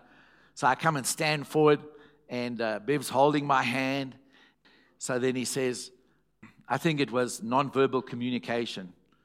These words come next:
you know, her holding my hand. And it was just like that touch communication.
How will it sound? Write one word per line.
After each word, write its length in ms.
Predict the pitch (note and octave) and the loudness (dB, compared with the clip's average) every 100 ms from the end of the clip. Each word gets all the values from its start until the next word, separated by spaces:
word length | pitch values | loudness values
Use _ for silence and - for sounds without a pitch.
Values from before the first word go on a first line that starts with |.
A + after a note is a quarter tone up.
| _ _ | _ _
you 100 | A#2+ | -10
know, 100 | A#2 | -8
her 160 | G#2 A2 | -6 -6
holding 340 | G2+ A2 G#2+ | -4 -4 -4
my 140 | G#2+ F#2+ | -6 -8
hand. 320 | G2+ F#2 G2 | -10 -12 -12
And 100 | G#2+ | -8
it 60 | A#2 | -8
was 120 | A2+ | -8
just 120 | B2 | -6
like 180 | A2+ - | -6 -6
that 180 | A2+ - | -10 -8
touch 220 | B2+ - | -10 -10
communication. 720 | - G#2+ G#2+ - G2+ F#2+ - | -12 -10 -10 -10 -14 -14 -18